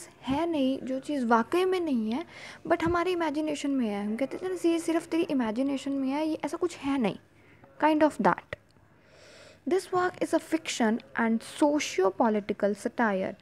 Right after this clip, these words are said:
इस वर्क को फिक्शन कहा जाता है and socio-political satire भी कहा जाता है। This work also called controversial work। Now come to his next work and that is Responsio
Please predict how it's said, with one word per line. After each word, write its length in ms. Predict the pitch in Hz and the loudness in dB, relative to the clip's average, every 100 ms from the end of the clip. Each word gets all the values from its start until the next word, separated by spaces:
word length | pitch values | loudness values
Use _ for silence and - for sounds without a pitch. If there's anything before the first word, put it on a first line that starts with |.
| - - - _ - | -20 -20 -20 _ -6
इस 160 | 311 | -4
वर्क 220 | 294 285 285 | 0 0 2
को 140 | 330 | 0
फिक्शन 420 | 320 262 - 339 | 0 -4 -2 -4
कहा 240 | 311 262 233 | -4 -4 -4
जाता 300 | 240 233 262 | -4 -2 -4
है 400 | 269 269 320 - - - | 0 0 0 -2 -8 -4
and 380 | 262 262 240 233 | 0 2 0 0
socio-political 840 | 269 269 - 330 269 226 - 277 262 | -2 0 0 0 0 0 2 0 0
satire 360 | 233 208 208 | -2 -2 0
भी 120 | 233 269 | 0 0
कहा 240 | 240 214 | -2 -2
जाता 280 | 214 208 214 | -2 -2 -2
है। 180 | 240 453 - - - - - - - | -2 -2 -8 -20 -20 -20 -18 -18 -2
This 320 | 339 381 - | 0 0 -2
work 320 | 247 240 226 226 - | -2 0 0 -4 -2
also 500 | 269 277 294 349 349 262 | 0 2 2 0 -2 0
called 300 | 220 208 233 | 2 2 0
controversial 1000 | 240 285 302 320 370 302 208 - 208 208 | -2 -2 -2 2 6 6 4 0 0 2
work। 420 | 196 185 - - - - - - | 2 0 -4 -20 -20 -20 -18 -2
Now 100 | 247 240 285 | -2 0 -2
come 180 | 339 | 0
to 80 | 392 370 | 2 2
his 140 | 359 269 | 2 2
next 340 | 233 - - | 0 -2 -2
work 260 | 208 190 - - | 2 2 2 -2
and 160 | 220 208 | 0 2
that 280 | 208 208 | 0 2
is 200 | 202 220 - - - - - - - - - - - 240 | 0 0 -2 -16 -20 -20 -20 -20 -20 -20 -20 -20 -4 2
Responsio 720 | 233 - - 302 349 392 | 2 0 0 2 4 4